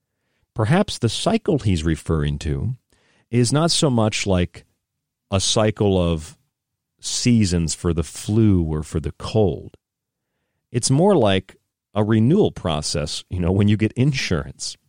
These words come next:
or you sign up for a subscription to something and it's renewed.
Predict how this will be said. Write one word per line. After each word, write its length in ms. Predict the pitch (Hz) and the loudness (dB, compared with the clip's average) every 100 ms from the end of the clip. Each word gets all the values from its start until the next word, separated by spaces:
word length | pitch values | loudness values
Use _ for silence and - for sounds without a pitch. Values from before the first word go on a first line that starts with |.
| _ _ _ _ _ - | _ _ _ _ _ -4
or 140 | 98 | 0
you 120 | 101 | 2
sign 400 | 95 - 117 107 | 0 -2 0 2
up 180 | 113 120 | 2 -2
for 240 | - 98 | -4 0
a 60 | 90 | 0
subscription 760 | - 92 - - 165 - 80 76 | 0 -2 -4 -2 -2 -2 -4 -4
to 100 | 82 | -4
something 540 | - 71 - - 107 - _ _ _ _ - | -2 -4 -6 -12 -14 -20 _ _ _ _ -4
and 100 | 87 | -2
it's 200 | 85 - | -2 0
renewed. 520 | 90 104 156 65 - | 2 2 2 0 -10